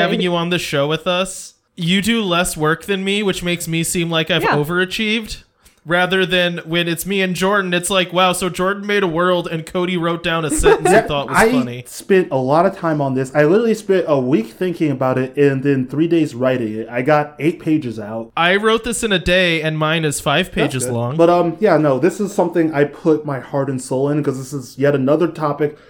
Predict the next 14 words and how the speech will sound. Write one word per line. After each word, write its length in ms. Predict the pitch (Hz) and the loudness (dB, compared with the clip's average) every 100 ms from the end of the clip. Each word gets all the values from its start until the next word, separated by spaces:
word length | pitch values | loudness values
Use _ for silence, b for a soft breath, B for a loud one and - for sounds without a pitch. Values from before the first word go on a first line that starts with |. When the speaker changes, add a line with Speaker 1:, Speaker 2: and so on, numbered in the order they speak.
| B B | B B
Speaker 3:
that 140 | 131 135 | -2 0
I 120 | 139 | 0
am 140 | 120 | -2
very 440 | 104 107 127 151 170 | -6 -4 0 2 2
passionate 560 | 160 131 123 117 107 107 | 0 -6 -6 -8 -8 -8
about, 380 | 104 110 110 | -8 -10 -12
so 300 | - 127 117 | -8 -4 -2
it's 120 | 113 - | -4 -6
gonna 180 | 127 | -6
be 100 | 135 | -4
a 80 | 127 | -4
little 180 | 120 123 | -4 -6
bit 120 | 113 | -6
longer. 480 | 120 107 104 90 | -6 -6 -10 -14